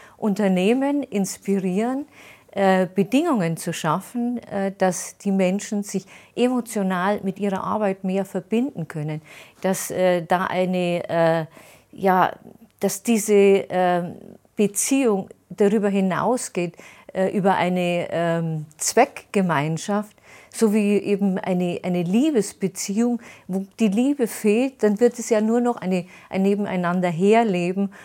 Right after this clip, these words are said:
oder, äh, ja, das ist, das wäre doch schade. Wir wollen im Prinzip alle, äh, ein gutes Leben führen, ein, äh, und uns, wir sind soziale Wesen. Wir brauchen im Prinzip den Bezug zum anderen.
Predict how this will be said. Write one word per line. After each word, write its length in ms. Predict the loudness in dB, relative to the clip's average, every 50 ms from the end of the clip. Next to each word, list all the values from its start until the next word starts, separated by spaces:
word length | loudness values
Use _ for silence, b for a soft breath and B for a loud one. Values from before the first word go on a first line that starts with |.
| B B
oder, 760 | B -2 2 4 4 4 4 2 0 -2 -2 0 0 0 0 -2
äh, 20 | -6 -6
ja, 360 | -2 0 0 2 0 0 -4 -6 -16 _ _ _ _ _ -20 -20 -20 -20 _ _ B B B B B B B B _ -20 -20 _ _ _ _ 0
das 240 | 2 2 2 2 0
ist, 380 | -4 -4 -4 -6 -8 -8 -6
das 160 | -6 -4 0 2
wäre 160 | 4 4 6
doch 160 | 4 2 2
schade. 560 | 0 -2 0 0 0 0 0 0 0 0 0
Wir 160 | 0 0 0
wollen 300 | 2 0 0 0 0 -2
im 140 | -2 -4 -4
Prinzip 480 | -4 -4 -4 -4 -6 -8 -8 -8 -8 -6 -2
alle, 480 | 0 2 2 2 2 0 -2 -4 -4 -2
äh, 260 | 0 0 0 0 -2 B B B B B B
ein 200 | B -2 -2 -2
gutes 400 | -2 -2 -2 -2 -2 -4 -6 -2
Leben 300 | 0 0 0 0 0 -2
führen, 420 | -4 -4 -4 -2 -2 0 -2 -2 -4
ein, 340 | -2 -2 -2 0 0 -2 -2
äh, 320 | -4 -4 -4 -4 -4 -4 -4
und 320 | -6 -6 -6 -8 -10 -8
uns, 280 | -6 -6 -6 -6 -8 -16 B B B B B
wir 120 | B -2 0
sind 200 | 0 0 -2 0
soziale 580 | -2 -4 -4 -2 0 0 2 2 2 2 2
Wesen. 420 | 0 0 0 -2 -2 -2 -4 -4 -2
Wir 100 | -2 -4
brauchen 500 | -4 -2 -2 0 2 2 0 0 -4 -4
im 140 | -6 -6
Prinzip 460 | -6 -8 -8 -8 -6 -6 -8 -8 -6 -4
den 160 | -4 -4 -2
Bezug 500 | -2 -4 -6 -6 -6 -6 -6 -6 -8 -10
zum 240 | -8 -6 -6 -6 -4
anderen. 420 | -6 -4 -4 -4 -4 -4 -6 -6